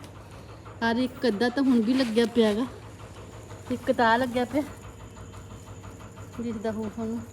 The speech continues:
ਤੇ ਇੱਕ ਆਹ ਲੱਗਿਆ ਪਿਆ ਗਾ। ਇਸ ਤਰ੍ਹਾਂ ਬੇਲਾਂ ਉੱਪਰ ਚੜ੍ਹਾ ਦਿੱਤੀਆਂ ਨੇ। ਆਹ ਵਾਲੀਆਂ ਛੋਟੀਆਂ ਨੇਗੀਆਂ ਇੱਧਰ, ਜਿਵੇਂ ਇਹ ਉੱਪਰ ਚੜ੍ਹਨ ਵਾਲੀਆਂ ਹੋ ਗਈਆਂ, ਆਪਾਂ ਇਹ ਵੀ ਉੱਪਰ ਚੜ੍ਹਾ ਦੇਵਾਂਗੇ।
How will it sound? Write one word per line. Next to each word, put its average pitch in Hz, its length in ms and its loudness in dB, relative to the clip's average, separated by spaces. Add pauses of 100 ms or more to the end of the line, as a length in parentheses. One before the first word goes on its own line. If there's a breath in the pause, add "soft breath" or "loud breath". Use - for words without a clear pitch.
(1120)
ਤੇ 226 440 0
ਇੱਕ - 380 -2
ਆਹ 220 160 2
ਲੱਗਿਆ 220 300 -2
ਪਿਆ 233 240 -2
ਗਾ। 240 140 -2 (1400)
ਇਸ 220 100 0 (120)
ਤਰ੍ਹਾਂ 226 160 2 (260)
ਬੇਲਾਂ 220 300 8
ਉੱਪਰ - 360 -2
ਚੜ੍ਹਾ 269 360 8
ਦਿੱਤੀਆਂ 294 360 4
ਨੇ। 330 100 6 (640 loud breath)
ਆਹ 269 200 6
ਵਾਲੀਆਂ 311 340 6
ਛੋਟੀਆਂ 285 520 2
ਨੇਗੀਆਂ 302 360 4 (260)
ਇੱਧਰ, 285 300 -2 (800)
ਜਿਵੇਂ 240 280 -2
ਇਹ 262 140 -4
ਉੱਪਰ 233 380 -6
ਚੜ੍ਹਨ 226 320 0
ਵਾਲੀਆਂ 277 240 2
ਹੋ 247 160 0
ਗਈਆਂ, 220 100 -2
ਆਪਾਂ 220 220 -4
ਇਹ 185 120 2
ਵੀ 226 60 0
ਉੱਪਰ 247 260 0
ਚੜ੍ਹਾ 277 320 6
ਦੇਵਾਂਗੇ। 285 400 6